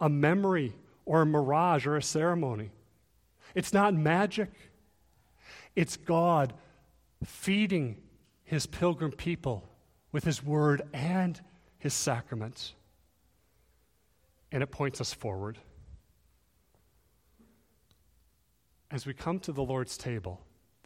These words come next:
we're not coming to a funeral today. We're coming to a feast with joy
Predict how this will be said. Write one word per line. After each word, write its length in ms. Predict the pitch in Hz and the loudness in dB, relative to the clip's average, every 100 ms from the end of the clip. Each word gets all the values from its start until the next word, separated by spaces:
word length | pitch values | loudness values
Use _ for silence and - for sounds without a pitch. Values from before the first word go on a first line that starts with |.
| - | -6
we're 100 | 139 | -2
not 140 | 151 | -2
coming 220 | - 147 120 | -2 -4 -4
to 80 | 113 | -6
a 60 | |
funeral 400 | - 127 120 101 | -6 -8 -6 -6
today. 340 | - - 87 92 _ _ _ _ _ _ _ _ _ _ _ _ _ _ _ _ _ _ _ _ _ _ _ _ _ _ _ _ _ _ _ _ _ _ _ _ _ _ _ - | -10 -12 -12 -14 _ _ _ _ _ _ _ _ _ _ _ _ _ _ _ _ _ _ _ _ _ _ _ _ _ _ _ _ _ _ _ _ _ _ _ _ _ _ _ -16
We're 80 | - | -6
coming 220 | 147 117 | -4 -4
to 100 | 104 | -6
a 40 | |
feast 580 | - 107 85 - - - - - _ _ _ _ _ _ _ _ _ _ _ _ _ _ _ - | -8 -10 -8 -10 -12 -16 -20 -20 _ _ _ _ _ _ _ _ _ _ _ _ _ _ _ -6
with 200 | 123 - | -6 -6
joy 500 | - 156 127 131 87 | -6 -2 -2 -4 -8